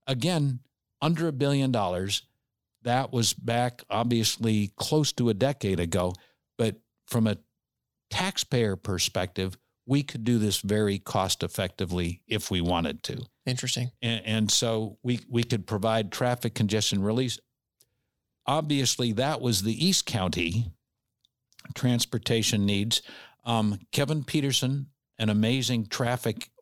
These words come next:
Speaker 1: architect, transportation architect, uh,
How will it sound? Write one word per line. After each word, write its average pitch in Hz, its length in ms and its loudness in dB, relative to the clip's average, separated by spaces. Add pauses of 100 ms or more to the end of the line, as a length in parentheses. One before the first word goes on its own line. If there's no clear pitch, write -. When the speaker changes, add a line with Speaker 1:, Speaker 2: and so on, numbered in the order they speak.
(120)
Speaker 1:
architect, 113 680 0 (420)
transportation 139 640 0
architect, 87 600 -4 (600)
uh, 92 540 0